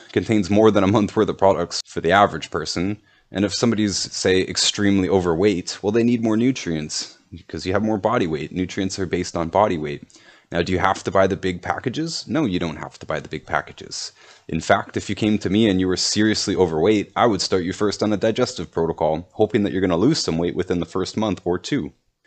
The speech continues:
And I wouldn't even worry about throwing in the supplements yet. I'm gonna assume that you're not even gonna absorb a lot of them first, so we're gonna start on digestion. Now, if the person has done a digestive protocol and they still weigh three hundred and fifty pounds, I'm going to recommend the liquid supplements because they're a lot cheaper.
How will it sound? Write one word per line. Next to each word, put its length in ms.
And 120
I 40
wouldn't 180
even 200
worry 240
about 240
throwing 300
in 100
the 80
supplements 580
yet. 440
I'm 140
gonna 160
assume 260
that 80
you're 100
not 160
even 140
gonna 140
absorb 320
a 20
lot 180
of 60
them 100
first, 300
so 140
we're 100
gonna 120
start 280
on 140
digestion. 600
Now, 180
if 140
the 80
person 320
has 100
done 200
a 20
digestive 560
protocol 560
and 100
they 80
still 360
weigh 200
three 220
hundred 220
and 100
fifty 240
pounds, 640
I'm 160
going 160
to 80
recommend 400
the 40
liquid 340
supplements 600
because 360
they're 120
a 60
lot 240
cheaper. 420